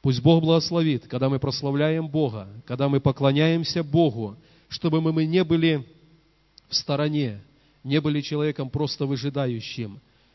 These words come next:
Я тоже прилагаю славу для Бога. Когда моё сердце наполнено славословием,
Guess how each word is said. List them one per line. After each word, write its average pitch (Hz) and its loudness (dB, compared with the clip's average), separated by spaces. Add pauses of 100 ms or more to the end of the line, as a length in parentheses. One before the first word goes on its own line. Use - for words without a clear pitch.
(280)
Я 127 0
тоже 143 -2
прилагаю 120 -4
славу 110 -8
для 113 -10
Бога. 107 -8 (960)
Когда 120 -2
моё 120 -2
сердце 175 2
наполнено 170 2
славословием, 127 -2